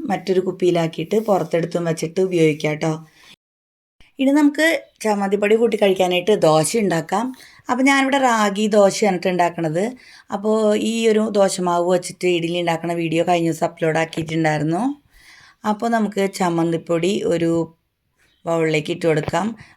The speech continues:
അതിലേക്ക് ആവശ്യത്തിന് വെളിച്ചെണ്ണ ഒഴിച്ചിട്ട് ഇങ്ങനെ ഒന്ന് മിക്സ് ചെയ്തെടുക്കാം ട്ടോ. ഇനി നമുക്ക് ഈ ദോശയുടെ മുകളിലേക്ക് ഇത് ഇട്ട് കൊടുക്കണം. അപ്പോൾ നമ്മുടെ ദോശ അവിടെ നന്നായിട്ട് മൊരിഞ്ഞ് വരുന്നുണ്ട്.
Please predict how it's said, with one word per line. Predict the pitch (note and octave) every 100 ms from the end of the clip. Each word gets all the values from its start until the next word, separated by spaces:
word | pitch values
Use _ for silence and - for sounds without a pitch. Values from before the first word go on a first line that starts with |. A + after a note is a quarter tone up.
| -
അതിലേക്ക് | G3 G#3 G3+
ആവശ്യത്തിന് | G#3 G3+ G3 G3+ G#3+
വെളിച്ചെണ്ണ | G#3 F3+ - E3+ E3
ഒഴിച്ചിട്ട് | E3 D#3+ F3 A3 -
ഇങ്ങനെ | F3+ E3+
ഒന്ന് | E3+ E3+
മിക്സ് | E3+ D#3 -
ചെയ്തെടുക്കാം | D#3+ D3+ D3+ D3+ D3
ട്ടോ. | D3 D3+ - - _ _ _ _ _ -
ഇനി | G#3 G#3+ G#3+
നമുക്ക് | A3 F#3+ E3 - F3 F3+
ഈ | - E3
ദോശയുടെ | F3 D#3+ D#3 E3 D#3+ F3+ -
മുകളിലേക്ക് | C#3 D#3 D#3+ D#3 D3+ D3 F3 -
ഇത് | D#3+
ഇട്ട് | E3 D#3 F3
കൊടുക്കണം. | E3+ D#3 D#3 D3+ G3+ A3+ - -
അപ്പോൾ | _ -
നമ്മുടെ | G#3 G3+ G3
ദോശ | F#3+ F#3+ F#3 A3
അവിടെ | G#3 F3+
നന്നായിട്ട് | F#3 F3+ E3+ F3+ F3+ F3 F3+
മൊരിഞ്ഞ് | F3 D#3 D#3+ F#3
വരുന്നുണ്ട്. | F3+ D#3 D#3 D#3